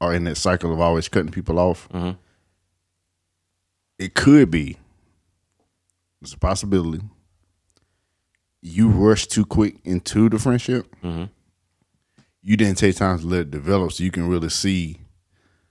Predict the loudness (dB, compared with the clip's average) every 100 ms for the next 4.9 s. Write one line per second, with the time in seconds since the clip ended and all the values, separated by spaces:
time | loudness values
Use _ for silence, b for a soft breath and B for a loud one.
0 | _ _ -2 0 0 -2 0 -2 -4 -10
1 | -10 -8 -8 -10 -16 -14 -10 -10 -12 -16
2 | _ _ _ -10 -6 -2 -2 -2 -4 -8
3 | -14 _ _ _ _ _ _ -6 -4 -4
4 | -4 -4 -6 -4 2 2 2 -2 -12